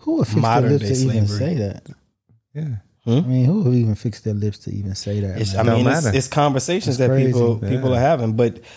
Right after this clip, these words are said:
Speaker 2: I think it's a, a lot of it is based on the ignorance of.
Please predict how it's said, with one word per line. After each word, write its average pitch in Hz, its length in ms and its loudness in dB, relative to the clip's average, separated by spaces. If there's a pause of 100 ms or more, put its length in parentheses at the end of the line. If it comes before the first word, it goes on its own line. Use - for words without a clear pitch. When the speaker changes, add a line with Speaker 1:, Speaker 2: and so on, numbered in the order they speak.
(120)
Speaker 2:
I 117 80 -2
think 117 240 0
it's 110 160 -4
a, 117 260 -6
a 120 80 -6
lot 110 220 0
of 113 100 -4
it 113 80 -2
is 110 120 -2
based 104 500 -4
on 117 160 2
the 110 200 -2
ignorance 113 420 0
of. 131 280 0